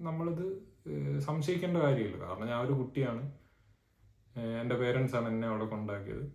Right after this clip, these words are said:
അവരൊരിക്കലും, ഏ, നമുക്ക് ത്രെറ്റായിട്ടുള്ളൊരു കാര്യം ചെയ്യത്തില്ല. പിന്നെ ഇവരുടെ ബേസിക് ആയിട്ടുള്ളൊരു കാര്യം എന്ന് പറഞ്ഞാൽ എപ്പോഴും ഐസൊലേറ്റ് ചെയ്ത് നിർത്താൻ ശ്രമിക്കും. ഇവരുടെ ഈ ഒരു ഐഡിയ ഫോളോ ചെയ്യുന്ന ആൾക്കാരെ, ഏ, ഇപ്പം, ആ,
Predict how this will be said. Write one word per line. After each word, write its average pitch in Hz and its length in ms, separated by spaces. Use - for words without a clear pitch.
അവരൊരിക്കലും, 123 840
ഏ, 143 40
നമുക്ക് 135 680
ത്രെറ്റായിട്ടുള്ളൊരു 143 580
കാര്യം 135 280
ചെയ്യത്തില്ല. 120 600
പിന്നെ 151 180
ഇവരുടെ 156 260
ബേസിക് 147 380
ആയിട്ടുള്ളൊരു 139 340
കാര്യം 139 200
എന്ന് 131 120
പറഞ്ഞാൽ 127 200
എപ്പോഴും 117 320
ഐസൊലേറ്റ് 135 460
ചെയ്ത് 120 180
നിർത്താൻ 95 280
ശ്രമിക്കും. 95 360
ഇവരുടെ 107 440
ഈ 113 180
ഒരു 110 360
ഐഡിയ 113 280
ഫോളോ 113 300
ചെയ്യുന്ന 107 220
ആൾക്കാരെ, 98 460
ഏ, 104 80
ഇപ്പം, 107 440
ആ, 101 440